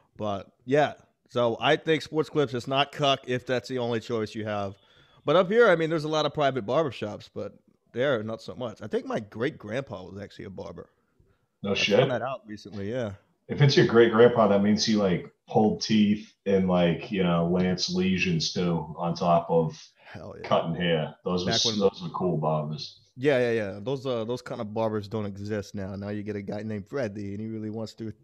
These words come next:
Speaker 1: get in there with your hair and talk to you all day about shopping at the mall.
Speaker 2: No, you still get some good barbers, man, for sure.
Speaker 1: Yeah?
Speaker 2: Out here,
Speaker 1: For
Speaker 2: out
Speaker 1: real?
Speaker 2: here, at least. Yeah, I mean, obviously, they're not pulling teeth and shit, which would be sick. But, like, as far as just, like, talking to a cool dude who gives a good cut,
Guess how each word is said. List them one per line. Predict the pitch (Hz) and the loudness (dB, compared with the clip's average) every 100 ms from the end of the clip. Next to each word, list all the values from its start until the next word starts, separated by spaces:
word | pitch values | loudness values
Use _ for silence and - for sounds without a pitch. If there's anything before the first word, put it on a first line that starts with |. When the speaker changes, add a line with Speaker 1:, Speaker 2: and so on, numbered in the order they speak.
| 127 | -12
Speaker 1:
get | 120 113 | -8 -6
in | 110 107 | -4 -4
there | 104 104 | -4 -6
with | 104 110 | -8 -10
your | 101 | -8
hair | 107 101 98 | -8 -8 -10
and | 95 | -10
talk | - 104 - | -8 -8 -10
to | 107 | -12
you | 101 | -10
all | 101 | -8
day | 104 101 | -8 -6
about | 101 107 | -8 -10
shopping | - 110 101 101 101 | -8 -8 -6 -8 -8
at | - | -10
the | |
mall. | 104 104 101 104 _ _ _ _ - | -8 -8 -8 -10 _ _ _ _ 2
Speaker 2:
No, | 92 90 | 6 6
you | 110 | 6
still | 117 110 | 6 6
get | 95 | 4
some | 92 82 | 4 2
good | 82 | 2
barbers, | 80 80 80 76 - | 2 2 2 0 -4
man, | 76 73 | -8 -8
for | 76 | -6
sure. | - 78 73 | -2 -2 -2
Speaker 1:
Yeah? | 117 95 | -2 2
Speaker 2:
Out | 85 85 | 2 4
here, | - | 6
Speaker 1:
For | |
Speaker 2:
out | 113 | 6
Speaker 1:
real? | - | 6
Speaker 2:
here, | 95 82 | 6 4
at | 92 87 | 2 -2
least. | 82 - - | -2 -2 0
Yeah, | 123 | 6
I | 113 | 8
mean, | 120 | 8
obviously, | 113 104 104 | 8 6 4
they're | 98 | 4
not | 85 - | 4 2
pulling | 92 82 | 2 2
teeth | 92 92 - | 2 0 0
and | 76 | -2
shit, | 80 71 | -2 -4
which | 73 | -4
would | 80 | -4
be | 76 | -2
sick. | - 87 78 - | 0 0 -2 -2
But, | - | -2
like, | 78 78 | 0 0
as | - | -2
far | 87 82 80 | 2 4 4
as | - | 0
just, | 85 78 | -4 -4
like, | 73 | -2
talking | 78 80 82 | 0 0 0
to | 78 | -2
a | 78 | -2
cool | - 82 80 | -2 -2 0
dude | 82 85 | 0 -2
who | |
gives | 82 80 80 | -4 -6 -8
a | |
good | 85 78 | -8 -6
cut, | - 87 - | -2 2 2